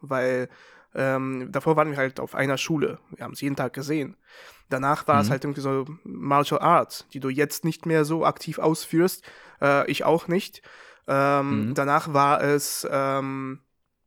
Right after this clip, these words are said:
Speaker 1: ähm, ähm, ähm, irgendwas wollte ich noch sagen. Ja, halt, äh, dass wir uns immer öfter gesehen haben wegen, ähm, Content zum Beispiel. Jetzt ziehst du halt weg.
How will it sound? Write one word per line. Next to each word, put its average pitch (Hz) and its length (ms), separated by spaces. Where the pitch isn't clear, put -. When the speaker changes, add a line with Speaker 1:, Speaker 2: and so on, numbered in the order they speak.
Speaker 1:
ähm, 135 300
ähm, 131 180
ähm, 127 300
irgendwas 127 320
wollte 131 140
ich - 100
noch 120 100
sagen. 127 300
Ja, 147 220
halt, 143 420
äh, 135 160
dass 135 200
wir 160 100
uns 151 160
immer 151 160
öfter 151 260
gesehen 143 480
haben 135 460
wegen, 131 600
ähm, 123 840
Content 170 420
zum 123 200
Beispiel. - 260
Jetzt - 160
ziehst 175 260
du 156 100
halt - 240
weg. - 320